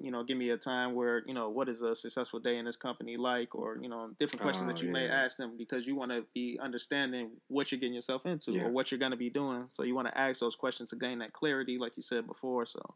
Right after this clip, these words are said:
Speaker 1: I know that's a question that I always ask is, like, "What's a day in the life of the job here?" Or, "What's a day in the life of being an employee at this, uh, spot?" Or, "What's a day in the life of being your own entrepreneur or your own businessman?"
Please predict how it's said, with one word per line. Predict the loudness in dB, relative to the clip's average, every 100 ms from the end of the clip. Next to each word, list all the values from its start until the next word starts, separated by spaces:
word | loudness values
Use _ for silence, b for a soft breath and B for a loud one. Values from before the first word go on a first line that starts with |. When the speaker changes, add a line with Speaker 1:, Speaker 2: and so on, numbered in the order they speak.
| b b b -8
Speaker 1:
I | -2
know | 4
that's | 4 4
a | -2 -4
question | -4 -2 -2 -2
that | -2
I |
always | 0 -2 -2
ask | -2 -4
is, | -6
like, | -4
"What's | -2 -2
a | 0
day | 2 2 -2 -8
in | -8
the | -4
life | -4 -4
of | -6
the | -6
job | -4 -4 -6
here?" | -4 -4 -2
Or, | -4
"What's | -6 -8
a | -6
day | -2 -2
in |
the | 0
life | 0 0 -2
of | -4 -4
being | -6 -4
an | -4
employee | -6 -2 -2 0 -4
at | -4
this, | -4 -4 -10 b b b b _ _ -4
uh, | 0 0 -2
spot?" | -6 0 4 4
Or, | 2 0 0 -2
"What's | -2 -2
a |
day | 0 0
in | 0
the | 0
life | 0 0
of | -2
being | -2 -2
your | -2 -2
own | -4 -2
entrepreneur | -4 -4 -6 -2 0 0
or |
your | 0 -2
own | -4 -2
businessman?" | -2 -2 -6 -6 -6